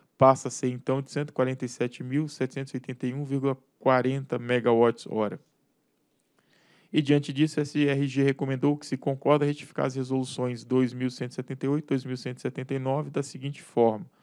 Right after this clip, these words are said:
Então, conforme a, a tabela abaixo, que traz o valor da cota à parte, tanto para a S Sul como para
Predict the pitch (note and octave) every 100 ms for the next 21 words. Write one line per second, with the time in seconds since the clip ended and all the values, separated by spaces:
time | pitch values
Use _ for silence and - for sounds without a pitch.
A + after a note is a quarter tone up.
0 | _ _ _ _ - C3 C#3+ C3+ - C3
1 | C3 C3+ C#3+ C#3 - _ _ _ - -
2 | B2+ A2+ B2 B2 A#2+ A#2 - A#2+ A2 A#2+
3 | D3 D#3+ - - _ _ _ _ _ _
4 | _ _ _ _ _ B2 - B2 B2 A#2
5 | B2 A#2+ A#2+ A#2+ B2 A#2+ B2 - B2 B2+
6 | B2+ - - _ C3 C3+ - B2 B2 B2+
7 | - C#3 - - C#3+ C3+ C3+ C3 B2+ C3+